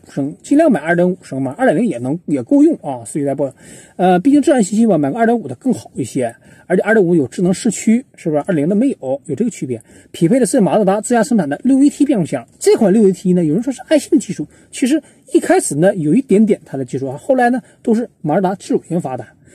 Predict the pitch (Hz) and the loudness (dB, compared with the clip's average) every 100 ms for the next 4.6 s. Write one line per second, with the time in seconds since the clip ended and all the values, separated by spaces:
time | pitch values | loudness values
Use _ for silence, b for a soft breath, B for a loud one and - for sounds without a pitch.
0 | b - 277 302 311 294 - 269 269 - | b -4 2 4 6 4 2 2 2 -2
1 | - 226 277 143 190 - - - 269 156 | 0 2 2 2 -2 -4 -6 0 0 2
2 | 185 196 _ - 226 220 123 196 143 - | 0 -2 _ -2 0 0 -2 -2 -4 -8
3 | 120 - _ - 226 214 190 214 - - | -12 -12 _ -4 -2 2 2 2 -2 -8
4 | 143 180 156 120 123 | 0 0 0 -4 -12